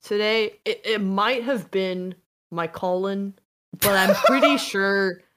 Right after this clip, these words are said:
Speaker 1: I felt, like, the parallel universes shift from under me and that I was definitely waking up on the opposite side of the bed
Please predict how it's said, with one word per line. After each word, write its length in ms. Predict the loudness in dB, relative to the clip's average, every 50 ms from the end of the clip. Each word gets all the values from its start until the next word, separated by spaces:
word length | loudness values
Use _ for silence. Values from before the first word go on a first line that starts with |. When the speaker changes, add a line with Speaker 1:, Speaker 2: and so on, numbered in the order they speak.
| _ _ _ _
Speaker 1:
I 200 | -2 0 0 0
felt, 560 | 0 -4 -4 _ 0 2 2 2 0 -2 -2 -2
like, 220 | -2 -2 -2 -4
the 100 | -8 -10
parallel 680 | -10 -12 -4 -2 0 0 2 2 2 2 2 0 0
universes 760 | -2 -2 -4 -2 -2 -2 -2 -2 -2 -2 -4 -4 -6 -8 -8
shift 440 | -6 -6 -6 -4 -4 -4 -4 -6 -8
from 160 | -10 -8 -6
under 380 | -4 -4 -4 -4 -4 -4 -4 -6
me 320 | -6 -6 -8 -8 -10 -10 -8
and 220 | -8 -6 -6 -4 -4
that 260 | -2 -4 -4 -4 -4 _
I 400 | 2 2 2 4 2 2 0 -2 -4 -10 -18 _ _ -10
was 320 | -6 -4 -2 -2 -4 -6
definitely 880 | -12 _ -4 0 0 0 0 0 -2 -2 -2 -2 -2 -4 -4 -6 -6 -6
waking 560 | -6 -4 -2 -2 -2 -2 -4 -6 -6 -4 -2
up 260 | -2 -4 -4 -6 -12 -10 -6
on 180 | -4 -4 -4
the 160 | -4 -6 -8 -10 _ -4
opposite 580 | 0 0 0 0 -2 -6 -8 -6 -6 -6 -6 -4
side 300 | -4 -2 -2 0 0 -2
of 60 | -4
the 80 | -6 -6
bed 480 | -4 -2 -2 0 0 -2 -2 -4 -8